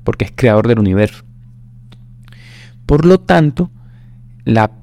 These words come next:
la relación del hombre con el pecado se ve mejor en el contexto narrativo de las escrituras hebreas, dice este, este historiador.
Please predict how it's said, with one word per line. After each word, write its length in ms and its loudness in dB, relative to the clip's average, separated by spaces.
la 180 2
relación 480 0
del 140 2
hombre 260 0
con 160 -2
el 140 0
pecado 420 0
se 220 -2
ve 120 2
mejor 380 -2
en 60 0
el 100 -2
contexto 560 -2
narrativo 520 0
de 40 4
las 100 -2
escrituras 520 -2
hebreas, 340 -2
dice 200 -4
este, 380 -6
este 260 -8
historiador. 600 -6